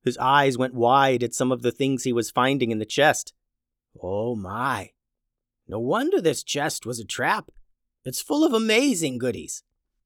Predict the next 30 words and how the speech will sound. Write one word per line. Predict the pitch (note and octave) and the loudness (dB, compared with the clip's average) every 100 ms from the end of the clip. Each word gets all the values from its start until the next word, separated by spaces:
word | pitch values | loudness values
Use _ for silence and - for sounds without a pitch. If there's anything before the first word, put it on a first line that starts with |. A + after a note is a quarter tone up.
| _ | _
I'll | C#3+ F#3+ E4 | 2 4 6
log | E4+ D#3 D#3 | 6 6 6
everything | F3+ A3 E3 F3 | 4 4 2 0
I | C#3 F#2 | 0 -6
find | - A#2+ C3 D#3 | -4 -4 -2 -4
and | B2+ | 0
let | E3 E3+ | 0 2
you | C4 | 2
know | A#3+ G3 G3 G3+ | 6 8 8 8
what | E3 F3+ | 6 6
it | F#3 | 8
all | F3 F3 D#3 | 8 8 6
is | D3 D3+ B2 | 4 0 -2
later." | C3+ A2+ - - _ _ _ _ _ _ _ _ _ _ _ _ _ - | -4 -4 -12 -18 _ _ _ _ _ _ _ _ _ _ _ _ _ -6
The | B2+ | -2
kids | - F#3 C#3+ B2+ | 4 6 6 2
led | C#3+ D3 C#3+ C#3 | 4 6 6 2
Richardson | C#3+ C#3+ C#3+ B2 - A#2+ B2 | -2 0 0 -2 0 -2 0
into | D3 C3+ | -2 0
the | C3+ | -2
academy | A#2+ - D3 C3+ A2+ A2 - | -2 2 2 4 2 0 -4
and | B2 | 0
found | - C3+ B2 A#2+ - | 4 4 4 -2 -6
Professor | C3 B2+ A#2+ A#2 | -4 -2 -2 0
Pilson. | - C#3 - F#2+ F#2+ - _ _ _ _ _ _ _ _ | 2 0 0 -8 -10 -16 _ _ _ _ _ _ _ _
"Good | G2 C3 | -2 2
work, | B2+ B2 - | 6 4 4
children," | - A2 F2+ F2 F#2+ G#2+ _ _ _ _ | -6 -6 -6 -8 -10 -12 _ _ _ _
Pilson | B2 G#2 - F2+ | 0 0 -2 -8
said. | - F#2+ G2 | -6 -6 -8